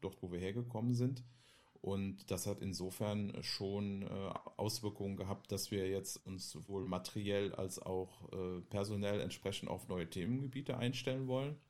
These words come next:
Ihr habt ja mitbekommen, neben dem klassischen Geschäft, äh, E L W drei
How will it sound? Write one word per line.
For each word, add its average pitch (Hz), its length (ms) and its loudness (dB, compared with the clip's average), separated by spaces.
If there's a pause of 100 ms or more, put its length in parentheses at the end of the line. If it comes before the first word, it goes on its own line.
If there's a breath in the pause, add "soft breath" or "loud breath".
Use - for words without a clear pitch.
(880 loud breath)
Ihr 104 100 4
habt - 160 4
ja 120 60 8
mitbekommen, 120 480 4
neben 113 160 6
dem 101 140 4
klassischen 127 440 2
Geschäft, - 540 2
äh, 101 380 0
E 107 160 0
L 107 120 2
W 98 100 4
drei 110 520 2